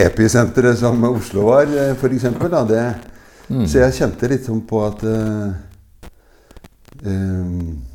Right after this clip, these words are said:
Speaker 1: ja, ble liksom mindre motivert, da hadde litt mindre lyst til å gjøre det, eller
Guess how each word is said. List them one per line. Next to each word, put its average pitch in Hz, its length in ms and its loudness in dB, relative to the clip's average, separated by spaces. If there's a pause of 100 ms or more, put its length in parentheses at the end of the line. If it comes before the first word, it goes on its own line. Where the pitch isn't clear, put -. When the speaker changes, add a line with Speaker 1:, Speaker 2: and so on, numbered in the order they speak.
(360)
Speaker 1:
ja, 67 100 -12 (340)
ble 87 120 -8
liksom 98 220 -2
mindre 87 320 -4
motivert, 104 480 2
da 92 140 -2
hadde 85 160 -6
litt 87 260 -10
mindre 85 240 -6
lyst 85 220 -8
til 98 100 -4
å 92 100 -2
gjøre 76 140 -8
det, 82 100 -8 (120)
eller 76 100 -12